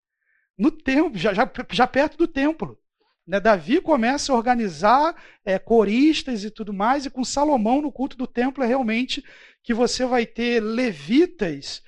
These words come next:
é, envolvi-, famílias de levitas envolvindo, envolvidos com música. Até então, a gente tá falando da maior parte da história do povo de Deus, não tinha música na adoração, né?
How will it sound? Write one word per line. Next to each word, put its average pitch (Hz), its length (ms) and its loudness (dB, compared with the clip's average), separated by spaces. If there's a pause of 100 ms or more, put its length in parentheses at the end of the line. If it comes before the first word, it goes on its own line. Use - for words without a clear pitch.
(280)
é, 190 360 -6
envolvi-, 214 460 2
famílias 233 540 2
de 214 80 -8
levitas 220 540 -2
envolvindo, 240 680 -4
envolvidos 233 380 -4
com 302 160 -6
música. 254 520 -4 (360)
Até 196 300 0
então, 320 400 2
a 269 40 2
gente 226 220 -4
tá 262 120 -4
falando 240 300 -2
da 226 100 4
maior 220 340 2
parte 247 400 2
da 208 80 -2
história 208 380 -2
do 190 80 -10
povo 202 240 -2
de 170 100 -10
Deus, 202 560 0
não 233 100 -4
tinha 294 200 -4
música 262 480 -2
na 202 60 -2
adoração, 185 600 -6
né? 135 140 -20